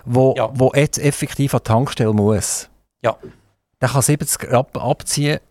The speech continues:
Speaker 1: ob jetzt das Benzin teuer ist oder nicht teuer ist. Bei dem gehen jetzt einfach zwei Franken, oder ist ein Moment lang gegangen, zwei Franken pro Liter zum Sack aus. Und das hat nichts zu tun mit dem Abzug von siebzig Rappen jetzt, steuertechnisch gesehen,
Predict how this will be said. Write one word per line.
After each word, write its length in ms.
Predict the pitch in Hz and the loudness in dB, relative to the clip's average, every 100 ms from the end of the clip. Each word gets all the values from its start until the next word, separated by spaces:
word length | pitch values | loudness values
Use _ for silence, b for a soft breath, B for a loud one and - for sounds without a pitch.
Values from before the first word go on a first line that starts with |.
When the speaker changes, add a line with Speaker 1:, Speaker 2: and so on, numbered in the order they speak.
| _ _ _ | _ _ _
Speaker 1:
ob 100 | 117 | -4
jetzt 160 | 131 - | -2 -2
das 100 | 135 | -2
Benzin 380 | 120 107 - 120 | -2 -2 -2 -2
teuer 220 | 117 135 | 0 0
ist 200 | 143 127 | -2 -6
oder 160 | 131 107 | -6 -2
nicht 220 | 113 - | -2 -2
teuer 180 | 127 131 | -4 -2
ist. 300 | 98 - - | -2 -6 -8
Bei 80 | - | 0
dem 260 | 117 151 - | 2 2 0
gehen 240 | 127 139 - | 2 2 0
jetzt 220 | 110 - | -4 -4
einfach 320 | - 113 - | -2 -4 -4
zwei 220 | - 113 120 | -4 -2 0
Franken, 540 | 110 107 147 - 101 - _ _ _ _ _ _ - | 0 0 -2 -4 -6 -6 _ _ _ _ _ _ -8
oder 200 | 113 - | -8 -2
ist 160 | 120 110 | 0 2
ein 80 | |
Moment 380 | 107 104 110 143 | 2 2 2 2
lang 140 | 104 98 | 0 2
gegangen, 300 | 113 143 - _ _ | 0 0 -4 _ _
zwei 260 | - 117 127 | -2 0 2
Franken 480 | 117 110 139 - 139 _ | 2 0 0 -2 -6 _
pro 200 | 120 101 | -2 0
Liter 380 | 107 123 - - | 0 -2 -6 -8
zum 160 | - 98 | -4 0
Sack 320 | 104 - - | 0 0 -2
aus. 280 | 80 - - b b b b b b b | -2 -6 -16 b b b b b b b
Und 120 | 113 | -6
das 100 | 127 | -2
hat 160 | 131 127 | 0 4
nichts 340 | 127 180 - | 4 2 -2
zu 100 | 147 | -2
tun 160 | 170 - - | 0 -2 -6
mit 160 | 123 | -4
dem 120 | 117 107 | 0 0
Abzug 380 | 151 - 151 | 0 -4 -6
von 80 | - | -2
siebzig 340 | 123 135 127 - | -2 0 -2 0
Rappen 340 | 110 - 165 160 | 0 -2 -6 -6
jetzt, 280 | 185 - | -6 -10
steuertechnisch 640 | - 156 160 156 - 175 - | -6 -4 -2 -4 -4 -8 -6
gesehen, 260 | 160 170 | -4 -4